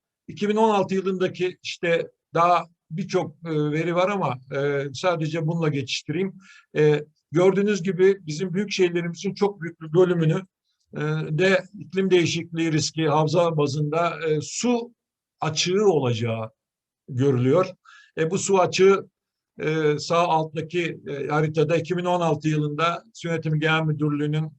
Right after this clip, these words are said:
yayınladığı işte, e, iklim değişikliğinin su kaynakları üzerindeki etkisi raporunda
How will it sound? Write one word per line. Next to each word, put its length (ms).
yayınladığı 680
işte, 240
e, 340
iklim 340
değişikliğinin 760
su 180
kaynakları 480
üzerindeki 500
etkisi 340
raporunda 540